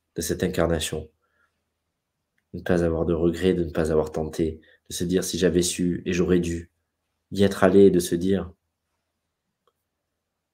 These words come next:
J'ai donné tout ce que je pouvais, donc, euh, je suis en paix. J'ai fait, je me suis pas économisé. » J'ai, à chaque fois que j'ai ressenti que c'était juste pour moi d'y aller, j'y suis allé.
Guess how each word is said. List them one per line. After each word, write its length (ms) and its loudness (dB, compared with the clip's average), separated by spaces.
J'ai 140 -8
donné 240 0
tout 120 -10
ce 80 -8
que 100 -4
je 120 -10
pouvais, 360 -2
donc, 280 -6
euh, 200 -4
je 100 -20
suis 100 0
en 140 -2
paix. 400 -8
J'ai 160 -14
fait, 220 -10
je 120 -20
me 60 -2
suis 180 -8
pas 220 0
économisé. » 720 0
J'ai, 340 -2
à 80 -4
chaque 180 0
fois 320 6
que 420 2
j'ai 120 -4
ressenti 480 -4
que 360 0
c'était 280 -8
juste 280 -2
pour 100 -2
moi 140 2
d'y 100 0
aller, 140 0
j'y 160 -6
suis 180 -4
allé. 380 -2